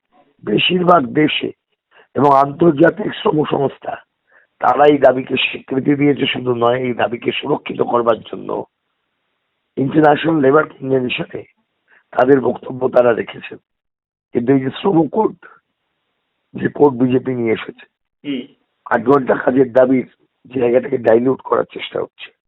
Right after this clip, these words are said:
Speaker 2: হুম।
Speaker 1: আর এই আটের জায়গায় বারো, পনেরো, ষোলো ঘন্টার কাজ,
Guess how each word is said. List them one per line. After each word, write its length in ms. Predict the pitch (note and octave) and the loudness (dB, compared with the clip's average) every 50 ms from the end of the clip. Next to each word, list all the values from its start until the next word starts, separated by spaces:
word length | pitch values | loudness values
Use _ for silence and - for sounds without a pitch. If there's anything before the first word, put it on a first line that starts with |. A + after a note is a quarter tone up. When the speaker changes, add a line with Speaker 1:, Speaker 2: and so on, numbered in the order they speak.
| _ _ _ - E3+ | _ _ _ -12 -10
Speaker 2:
হুম। 240 | E3 D#3 D3+ D#3+ D#3+ _ _ _ _ _ _ _ _ _ _ | -10 -10 -10 -12 -14 _ _ _ _ _ _ _ _ _ _
Speaker 1:
আর 120 | - A2+ A2+ | -4 -2 2
এই 80 | A#2 B2+ | 2 2
আটের 380 | B2+ - A3 A#3 - A3 F3+ C3 | 4 4 2 0 0 -2 -2 2
জায়গায় 380 | B2+ D#3+ C#3+ C3 C3 C3+ B2+ | 2 2 4 6 4 4 4
বারো, 300 | A#2 B2+ C3+ C3+ C#3 C3 | 6 4 6 6 4 4
পনেরো, 420 | A#2+ - - - D3+ D#3 C#3 B2+ A2+ - | 2 0 -8 -2 0 2 2 2 0 0
ষোলো 220 | - D#3 D3+ D3+ C3 | 0 2 4 4 2
ঘন্টার 300 | C3 C3 B2 - - - | 2 -4 -8 -8 -10 -6
কাজ, 280 | - - D3+ C#3 B2+ | -2 2 2 2 2